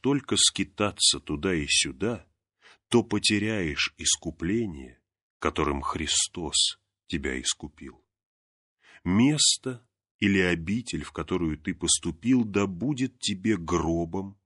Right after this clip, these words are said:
прежде гроба. Никто не исходит из гроба прежде общего воскресения. А если некоторые и вышли, то знай, что они умерли. Будем молиться Господу, чтобы и нам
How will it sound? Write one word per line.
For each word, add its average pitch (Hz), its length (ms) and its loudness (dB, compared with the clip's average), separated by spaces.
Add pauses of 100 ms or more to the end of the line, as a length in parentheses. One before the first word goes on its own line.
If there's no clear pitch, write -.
прежде 73 460 -6
гроба. 71 480 -8 (760)
Никто 143 640 6
не 92 240 0
исходит 85 540 0
из 78 180 2
гроба 104 480 0
прежде 85 680 0
общего 85 500 0
воскресения. 90 840 -2 (640)
А 80 100 0
если 80 320 2
некоторые 76 540 -2
и 71 200 -10
вышли, 76 520 -6 (440)
то 80 120 0
знай, 78 600 -2 (320)
что - 260 -2
они 69 360 -6
умерли. 80 600 -6 (680)
Будем 104 400 6
молиться 95 600 2
Господу, 76 840 -4 (560)
чтобы 69 460 -2
и 67 40 -4
нам 90 420 -8